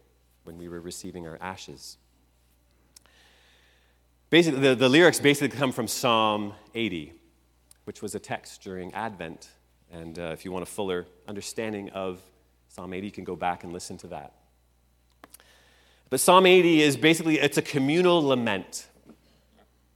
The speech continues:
The people of God are in a bad way. And it appears because they've turned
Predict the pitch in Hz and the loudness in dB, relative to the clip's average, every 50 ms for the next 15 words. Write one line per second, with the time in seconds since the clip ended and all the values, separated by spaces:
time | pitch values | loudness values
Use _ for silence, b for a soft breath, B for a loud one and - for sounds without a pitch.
0 | _ _ _ _ _ _ _ - - _ - 214 220 - 202 185 165 135 127 143 | _ _ _ _ _ _ _ -14 -14 _ -10 -10 -6 -4 -4 -4 -4 0 2 4
1 | 135 135 135 135 131 131 120 117 117 113 95 90 98 98 92 92 87 78 78 71 | 6 6 6 6 4 2 0 0 -2 -4 -4 -2 0 0 0 0 -4 -6 -12 -14
2 | 60 - - _ _ _ _ _ _ _ _ _ _ _ _ _ _ _ _ _ | -14 -16 -20 _ _ _ _ _ _ _ _ _ _ _ _ _ _ _ _ _
3 | _ _ _ _ _ 110 117 123 131 123 - 175 185 180 143 123 139 127 - - | _ _ _ _ _ -6 -4 -2 -2 -2 2 2 4 4 2 0 -2 -6 0 2
4 | 165 151 147 143 135 123 131 127 127 123 - - - - 131 123 123 120 117 117 | 4 6 6 6 4 2 2 0 0 0 -2 -10 -10 -6 -4 -2 -2 -2 -4 -6
5 | 113 - | -8 -12